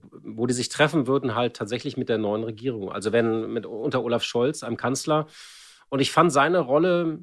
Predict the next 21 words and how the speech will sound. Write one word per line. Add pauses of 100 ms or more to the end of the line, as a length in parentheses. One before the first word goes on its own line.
auch
in
den
letzten (580)
Wochen (300)
nicht
glücklich. (260)
Ähm,
Scholz
hat,
war
ja
angetreten,
äh,
wir
erinnern
uns
noch
an
die
Plakate.